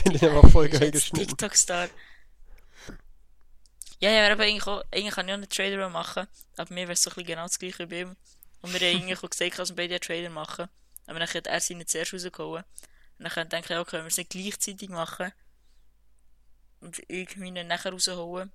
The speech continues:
Speaker 2: oder vor das Studio packen, ist nachher nachher gemacht. Wegen dem, ich jetzt zuerst
Speaker 1: Hm.
Speaker 2: mal mein Video fertig schneiden. Ich wollte jetzt eigentlich mit einem neuen Schnittprogramm wollen arbeiten, mit dem Hitfilm Four Express. Aber das ist hure kompliziert, Kollege.
Speaker 1: <laughs>
Speaker 2: Also, d-, also,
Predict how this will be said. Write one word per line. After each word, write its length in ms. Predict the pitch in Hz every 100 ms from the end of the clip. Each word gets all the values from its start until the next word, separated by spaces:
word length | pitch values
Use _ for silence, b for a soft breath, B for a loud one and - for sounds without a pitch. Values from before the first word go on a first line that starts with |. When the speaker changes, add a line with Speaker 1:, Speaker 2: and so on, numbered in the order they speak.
| -
Speaker 2:
oder 160 | - -
vor 120 | 175
das 80 | 165
Studio 220 | 180 185
packen, 300 | - 175 -
ist 80 | 175
nachher 220 | 165 165 170
nachher 280 | 160 - 180
gemacht. 340 | 170 170 - - B B B B
Wegen 140 | 170
dem, 140 | 180 185
ich 60 | 180
jetzt 140 | 175
zuerst 160 | 185 190
Speaker 1:
Hm. 40 |
Speaker 2:
mal 40 |
mein 140 | 180 -
Video 160 | 185
fertig 300 | 185 190 190
schneiden. 260 | - 180 196 - B B B B
Ich 20 | 185
wollte 60 |
jetzt 160 | 202 -
eigentlich 360 | 175 208 220 202
mit 240 | 185 -
einem 260 | 175 175 175
neuen 220 | 185 190
Schnittprogramm 560 | - 202 226 214 208
wollen 200 | 202 208
arbeiten, 480 | 208 170 175 180 196
mit 160 | 180 -
dem 180 | 165 165
Hitfilm 420 | 190 - 190 185
Four 240 | - 175
Express. 480 | 170 - - 180 - B B B B
Aber 160 | 165
das 120 | 165 170
ist 120 | - b b b - - - -
hure 280 | 226 294 254
kompliziert, 540 | - 175 165 - 214
Kollege. 300 | - 165 170
Speaker 1:
<laughs> 340 | - 208 - - - - - B B B -
Speaker 2:
Also, 180 | - -
d-, 140 | 180 180
also, 360 | 175 190 180